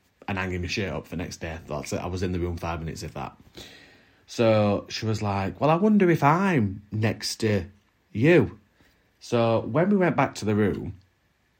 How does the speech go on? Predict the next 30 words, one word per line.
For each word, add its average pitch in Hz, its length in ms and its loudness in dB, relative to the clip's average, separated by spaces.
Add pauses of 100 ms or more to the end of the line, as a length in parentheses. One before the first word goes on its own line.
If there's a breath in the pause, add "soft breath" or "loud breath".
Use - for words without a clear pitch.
(140)
I 101 60 -8
said, 101 180 -4
"Right, 95 260 2
now," 101 220 -2
I 87 220 -6
went 143 220 0
to - 100 -4
my 90 180 -2
room. 85 400 -4 (260 soft breath)
She - 140 -10
said, 120 140 0
"I'll 113 100 4
give 110 220 0
you 98 120 0
a 92 40 0
knock, 120 500 0
and 110 80 0
if 104 140 -2
you 110 80 4
hear 123 180 6
me, 92 100 0
then 90 180 -2
you 90 80 -2
know 95 120 -2
it's - 160 -6
me." 117 260 0
So 110 160 -2
she 123 160 -2
knocked, 147 200 0
knock. 104 320 -2